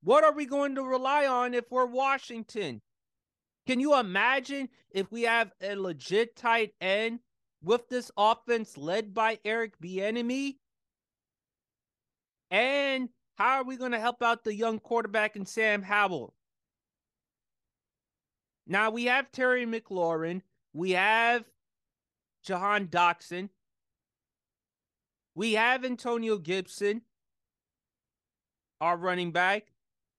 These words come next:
We needed a tight end to make our offense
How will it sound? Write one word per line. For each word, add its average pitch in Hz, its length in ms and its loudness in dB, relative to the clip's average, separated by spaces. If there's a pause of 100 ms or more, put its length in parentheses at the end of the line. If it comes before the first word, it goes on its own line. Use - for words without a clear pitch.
(920)
We 254 240 0
needed 277 560 -4 (140)
a 202 120 2
tight 220 360 0
end 202 180 -2 (220)
to 226 160 0
make 233 320 -4
our 220 200 0
offense 202 720 -2